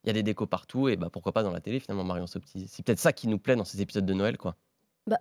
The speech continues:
Speaker 2: je pense que c'est ça qui nous plaît, mais d'ailleurs on le voit au fil des saisons, euh, les, les saisons elles sont construites, elles suivent tous les événements de l'année, et
Speaker 1: Mm.
Speaker 2: on s'y retrouve en fait, ça, on a l'im-, comme tu dis, on a l'impression de regarder un peu, euh, nos amis, nos voisins, et, euh,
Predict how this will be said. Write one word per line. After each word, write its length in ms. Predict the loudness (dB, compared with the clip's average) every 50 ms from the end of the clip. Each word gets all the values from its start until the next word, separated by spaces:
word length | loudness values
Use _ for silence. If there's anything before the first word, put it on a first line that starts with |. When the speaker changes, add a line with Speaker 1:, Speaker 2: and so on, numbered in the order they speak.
| 0 -4
Speaker 2:
je 100 | -4 0
pense 240 | 0 -2 -2 0
que 100 | -2 -4
c'est 140 | -2 -2 -2
ça 160 | 2 2 2
qui 180 | 0 0 0 2
nous 200 | 2 2 2 0
plaît, 280 | 0 0 2 4 4 6
mais 140 | 6 6
d'ailleurs 220 | 6 8 8 8 8
on 80 | 6
le 40 | 6
voit 200 | 6 6 6 4
au 40 | 4
fil 200 | 4 0 -2 0
des 100 | 2 2
saisons, 400 | 4 4 2 2 4 4 4 4
euh, 100 | 4 4
les, 260 | 2 2 2 2 2 2
les 100 | 2 0
saisons 320 | 0 0 -2 0 2 0
elles 80 | 0 0
sont 160 | 0 -2 -2
construites, 380 | 0 -2 -4 0 -2 -2 0
elles 100 | 0 -2
suivent 300 | -2 -2 -2 -2 -2 -2 -6
tous 140 | -4 0 4
les 200 | 4 4 4 4
événements 400 | 4 4 4 4 6 4 4 4
de 120 | 4 2
l'année, 420 | 2 4 4 4 4 2 2 0 -4 -2
et 100 | 2 2
Speaker 1:
Mm. 100 | 2 4
Speaker 2:
on 100 | 2 0
s'y 160 | 0 0 0 -2
retrouve 380 | -2 -2 -4 0 0 2 2
en 80 | 2 4
fait, 200 | 2 2 2 2
ça, 140 | 0 2 2
on 80 | 4
a 80 | 2 2
l'im-, 140 | 0 0 -2 _ _
comme 280 | -4 -2 0 0 0 -2
tu 160 | -4 -8 -10
dis, 160 | -4 0 2
on 80 | 4 6
a 60 | 6
l'impression 400 | 4 4 4 2 -2 0 2 0
de 80 | 2 2
regarder 420 | 2 2 4 4 2 4 4 4
un 120 | 4 4 2
peu, 160 | 0 0 2
euh, 160 | 4 4 2 2 -2 -12 -20 -20 -20 -20 _ _
nos 180 | -2 0 2
amis, 220 | 4 4 6 6 6
nos 160 | 6 6 6
voisins, 540 | 6 6 4 4 6 6 4 6 4 4 6
et, 240 | 6 6 6 4
euh, 40 | 2